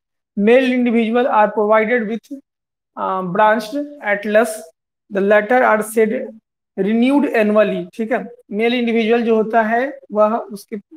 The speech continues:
आ, वो मुख्य रूप से पेड़ के शाखाओं पे रहता है, वही उसका घर होता है, ठीक है। और सालाना,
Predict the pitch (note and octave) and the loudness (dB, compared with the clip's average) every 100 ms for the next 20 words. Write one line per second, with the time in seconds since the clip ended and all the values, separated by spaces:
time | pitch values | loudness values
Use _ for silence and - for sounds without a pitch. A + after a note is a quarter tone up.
0 | C#4+ G3+ G3 G3+ G3+ G#3+ A3 A#3+ A#3+ G3+ | -10 -6 -6 -4 0 0 -2 -6 -8 -6
1 | - G3+ - A3+ - G3 G3 G3+ G3 F#3 | -4 -4 -6 -8 -2 -2 -2 -2 0 -2
2 | - G3+ G#3 G#3+ B3 - _ _ _ _ | 0 0 0 0 -4 -6 _ _ _ _
3 | _ G3+ G3+ G3+ A3+ A3+ B3+ G3+ G#3 G3+ | _ 0 0 2 2 2 2 2 0 0
4 | G#3 F#3 F#3+ G#3+ A3+ A3 A3 G#3+ C4 _ | -2 0 0 0 0 0 -2 -2 -8 _
5 | _ _ _ - A#3+ C#4 - - _ _ | _ _ _ -6 -2 -2 -4 -12 _ _
6 | - A#3 G#3 A3 A3 A3+ | -4 -2 0 2 4 2